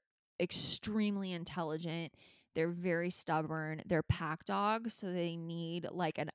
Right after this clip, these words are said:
alpha. They need someone to take instruction from. And if you're not an alpha, they will walk all over you and they will run the show. They talk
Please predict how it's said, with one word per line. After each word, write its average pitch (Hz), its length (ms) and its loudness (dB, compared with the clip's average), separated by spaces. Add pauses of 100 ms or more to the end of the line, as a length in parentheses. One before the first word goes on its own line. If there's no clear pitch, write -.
alpha. 208 560 2
They 180 160 0
need 160 340 -10
someone 156 340 -10
to 160 80 -4
take 160 260 -4
instruction 165 680 -4
from. 240 460 2
And 175 160 -2
if 170 120 -4 (180)
you're 170 320 2
not 170 320 4
an 165 120 -6
alpha, 151 460 0
they 170 140 4
will 165 200 4
walk 147 300 0
all - 180 -2
over - 240 -4
you 58 320 -2
and 170 220 0
they 165 80 0
will 170 200 2
run 156 240 -4
the 170 60 -4
show. - 380 -6 (760)
They - 100 0
talk - 640 6